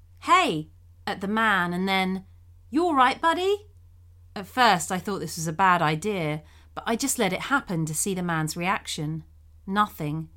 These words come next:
He just stood there like a mannequin. We were pretty shaken up, but we just said to walk further along the canal and continue painting.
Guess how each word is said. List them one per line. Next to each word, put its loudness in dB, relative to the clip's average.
He -8
just -4
stood -4
there -4
like -8
a -6
mannequin. -6
We -2
were 0
pretty -2
shaken -4
up, -4
but 2
we -2
just 0
said 0
to -8
walk -4
further -2
along -2
the -4
canal -2
and -2
continue -2
painting. -6